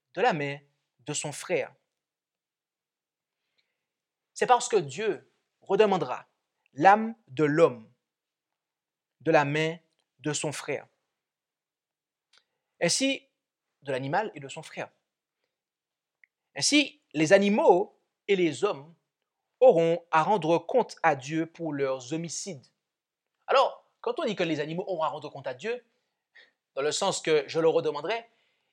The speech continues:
il ne faut pas croire que les animaux sont sujets au jugement, tout comme les hommes le seront. D'accord ? Les animaux n'ont, n'ont, n'ont pas, n'ont pas de, ne sont pas les mêmes entités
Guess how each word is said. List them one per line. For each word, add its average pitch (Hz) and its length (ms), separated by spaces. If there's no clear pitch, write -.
il 175 80
ne 175 80
faut 214 100
pas 233 140
croire 185 340
que 165 100
les 139 380
animaux 143 360
sont 170 180
sujets 139 440
au 143 140
jugement, 131 480
tout 147 120
comme 135 160
les 123 240
hommes 135 160
le 123 60
seront. 135 400
D'accord ? 143 420
Les 131 80
animaux 185 220
n'ont, 156 260
n'ont, 139 240
n'ont 143 160
pas, 165 420
n'ont 131 120
pas 190 220
de, 123 360
ne 135 60
sont 160 140
pas 214 120
les 160 120
mêmes 156 460
entités 156 680